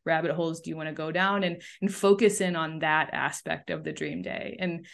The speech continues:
I don't know why, but this has just been such a helpful tool for me. It really is, like, I think my brain works in story and metaphor. So it's, like, a way to really, like, conceptualize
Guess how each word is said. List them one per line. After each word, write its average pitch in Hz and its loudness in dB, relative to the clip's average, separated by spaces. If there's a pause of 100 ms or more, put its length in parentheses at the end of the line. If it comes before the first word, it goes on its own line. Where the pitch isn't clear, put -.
(540)
I - 4
don't 339 4
know 180 4
why, 185 8
but 185 2
this 202 6
has 269 -2
just 226 -2
been 180 -2
such 185 -4
a 180 0
helpful 185 0
tool 170 -2
for 214 -2
me. 226 2
It 151 0
really 190 4
is, 185 0
like, 160 -2
I 180 0
think 196 2
my 175 2
brain 175 0
works 175 0
in 165 -4
story 165 0
and 160 -2
metaphor. 196 2
So 190 0
it's, 156 -2
like, 180 0
a 185 4
way 160 -2
to 165 2
really, 156 -4
like, 143 -6 (220)
conceptualize 262 0